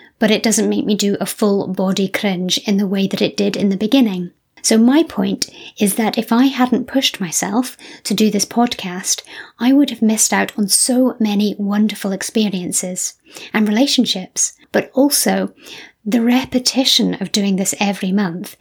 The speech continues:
the sort of system that I have, um, the promise that it goes out on a certain date, it's really helped me to gain a wee bit of confidence. Now, things really do get easier with practice,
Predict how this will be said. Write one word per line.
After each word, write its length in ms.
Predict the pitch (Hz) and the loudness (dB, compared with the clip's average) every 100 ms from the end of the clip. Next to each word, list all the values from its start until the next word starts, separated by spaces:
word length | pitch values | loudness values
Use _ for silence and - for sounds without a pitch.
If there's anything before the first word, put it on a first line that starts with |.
| - | -8
the 80 | 208 | 0
sort 220 | - 214 | 0 0
of 120 | 196 | 0
system 680 | - - 240 240 - 190 185 | 2 2 2 0 0 0 -2
that 120 | 190 | -2
I 100 | 185 | -2
have, 500 | 190 - 190 175 196 - - - - | -2 0 -2 -2 -8 -10 -16 -16 -10
um, 240 | - 196 196 | -4 0 0
the 160 | 190 | 0
promise 580 | 202 - 214 220 196 - | -6 0 2 4 2 -2
that 140 | - 202 | -2 -2
it 120 | - | 0
goes 240 | 208 196 | 0 0
out 260 | 196 196 - | 0 -2 -2
on 80 | 190 | -2
a 40 | |
certain 420 | 196 208 196 190 | 0 2 0 -2
date, 460 | 180 202 190 - - - - - - - | -2 -2 -2 -4 -6 -8 -18 -16 -14 -4
it's 160 | 220 | -2
really 380 | 240 262 302 311 | 2 4 6 4
helped 380 | 247 208 226 285 | 2 0 0 0
me 320 | 190 190 190 _ _ _ | -2 -2 -4 _ _ _
to 180 | - 233 | -4 0
gain 500 | 196 220 226 247 202 - _ | 0 2 4 4 2 -4 _
a 80 | 226 | -2
wee 360 | 208 202 247 269 | -2 2 4 4
bit 240 | 247 202 | 2 -4
of 120 | 190 | -6
confidence. 880 | - 226 - 202 180 196 - - - _ | -2 -2 -2 -6 -6 -6 -2 -4 -4 _
Now, 140 | 220 - | -2 -2
things 560 | - - 285 277 277 - | -4 0 4 4 4 0
really 420 | 214 240 254 254 | 0 4 4 4
do 180 | 247 226 | 2 0
get 220 | 226 202 | -2 -2
easier 340 | 196 196 196 | 0 0 -2
with 160 | 190 196 | -4 -6
practice, 720 | - 240 - - 185 - - | -4 -6 -4 -8 -8 -8 -8